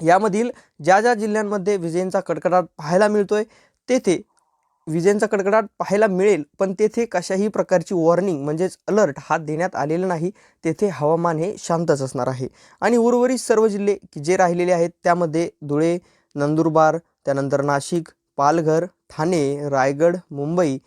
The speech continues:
त्यानंतर असणार रत्नागिरी आणि खाली सिंधुदुर्ग या सर्व जिल्ह्यांसाठी ग्रीन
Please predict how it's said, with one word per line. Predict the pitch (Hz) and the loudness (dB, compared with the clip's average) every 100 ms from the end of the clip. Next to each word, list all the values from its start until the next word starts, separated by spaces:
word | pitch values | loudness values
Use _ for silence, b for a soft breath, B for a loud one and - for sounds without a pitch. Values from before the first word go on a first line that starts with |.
| _ _ _ | _ _ _
त्यानंतर | 143 143 151 160 | -2 -2 -2 -2
असणार | 160 - 165 165 - | -2 -2 0 0 0
रत्नागिरी | 139 143 180 190 160 156 | -2 -2 0 0 0 -2
आणि | - 170 160 | -4 -10 -4
खाली | 143 170 | -4 -4
सिंधुदुर्ग | - 196 208 214 151 135 127 b b b - | -6 -4 -2 0 0 0 -4 b b b -4
या | 151 220 | 2 2
सर्व | 226 233 226 | 2 2 2
जिल्ह्यांसाठी | 196 190 190 185 180 180 185 | 0 0 0 0 -4 -4 -6
ग्रीन | 147 160 | -4 -4